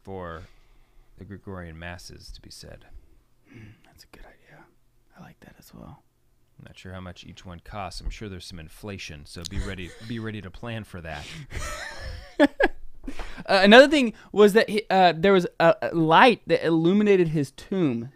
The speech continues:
Speaker 2: So he's put in a tomb. Light illuminated his tomb. Uh, his body was exhumed multiple times, com-, uh, compre-, completely incorrupt.
Speaker 1: Completely, he was, like, yeah, one of the,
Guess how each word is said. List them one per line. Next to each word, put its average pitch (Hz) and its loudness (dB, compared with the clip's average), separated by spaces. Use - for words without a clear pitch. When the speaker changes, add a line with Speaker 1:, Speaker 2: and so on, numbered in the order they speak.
Speaker 2:
So 160 -4
he's 147 2
put 147 -8
in 95 -12
a 139 -10
tomb. 135 -4
Light 156 4
illuminated 156 -2
his 127 -8
tomb. 131 -4
Uh, 147 2
his 165 0
body 160 8
was 170 2
exhumed 147 -4
multiple 180 2
times, 170 -4
com-, - -8
uh, 151 0
compre-, 175 -6
completely 165 -4
incorrupt. 143 -8
Speaker 1:
Completely, 139 -10
he 135 -8
was, 147 -8
like, 117 -8
yeah, 120 -4
one 127 -8
of 107 -10
the, 107 -8